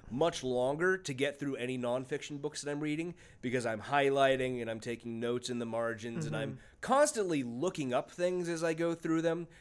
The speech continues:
Speaker 1: And I will be, you know, if, if a writer, I'm reading something that I enjoy and they reference another book or a, a, you know, academic article or something, I might stop and go pick that up and,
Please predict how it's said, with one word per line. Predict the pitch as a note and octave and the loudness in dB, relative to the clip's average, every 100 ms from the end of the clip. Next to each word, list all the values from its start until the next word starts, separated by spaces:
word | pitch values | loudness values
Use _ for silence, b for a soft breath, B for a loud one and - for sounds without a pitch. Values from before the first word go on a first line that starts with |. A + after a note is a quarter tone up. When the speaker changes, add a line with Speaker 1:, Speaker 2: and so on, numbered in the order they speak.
| b | b
Speaker 1:
And | - C3 | -2 2
I | C3 B2+ | 4 4
will | B2+ | 2
be, | A2+ B2 A#2+ | 0 -2 -4
you | A#2+ A#2+ | -2 -2
know, | A2+ A2+ | -2 0
if, | B2+ B2 | -4 -4
if | - C3+ | -4 -2
a | B2 | 0
writer, | B2 C#3 C#3+ C#3+ C3+ C3+ | 2 4 4 4 2 0
I'm | B2 B2 | -4 0
reading | D#3 D#3 | 0 0
something | C3 D3+ C#3 C#3+ | 0 -2 -2 -2
that | B2+ | 0
I | B2 | 0
enjoy | A#2+ G#2+ C3+ D3 C#3+ C3+ b b | 0 -2 2 4 4 2 b b
and | A#2+ B2 | -4 0
they | A#2+ | 0
reference | G#2+ A2+ D3+ D#3+ D3+ C#3 | 0 2 2 2 0 0
another | B2+ G#2+ | -2 -2
book | F2+ C#3+ F3+ F3 - | -2 4 8 6 4
or | G#2+ G2+ | -4 -4
a, | F#2+ F#2 F#2+ F#2+ | -4 -6 -6 -6
a, | F#2+ F2 - A#2 | -8 -8 -14 -10
you | G#2+ | -8
know, | F#2 F2 - _ _ - _ - - | -8 -10 -16 _ _ -20 _ -12 0
academic | C#3 C#3 D3+ G3+ F3+ | 0 4 6 6 8
article | F3 D#3+ D#3 - D3 | 6 6 4 -2 -2
or | D#3 | -2
something, | C3 D3 C3+ C3+ C3 b b b | 0 -2 -2 -4 -6 b b b
I | C#3+ | 2
might | D#3+ E3 E3 | 4 2 2
stop | - D#3+ D#3 | 2 4 4
and | D3+ | 0
go | C3 C3 | 0 -2
pick | - - E3 D#3+ | -2 -6 -4 0
that | C3+ C#3 | 4 6
up | D#3+ D#3+ | 6 6
and, | B2+ A2+ | -2 -6